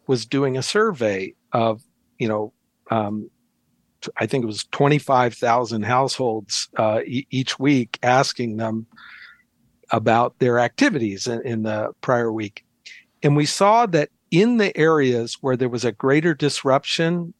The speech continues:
to, um, families' social and economic lives, like, so where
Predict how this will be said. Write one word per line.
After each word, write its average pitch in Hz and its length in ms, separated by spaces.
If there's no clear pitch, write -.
to, 120 440
um, 113 420
families' 131 720
social 135 540
and 123 100
economic 123 500
lives, 117 460
like, 123 140
so - 120
where 120 260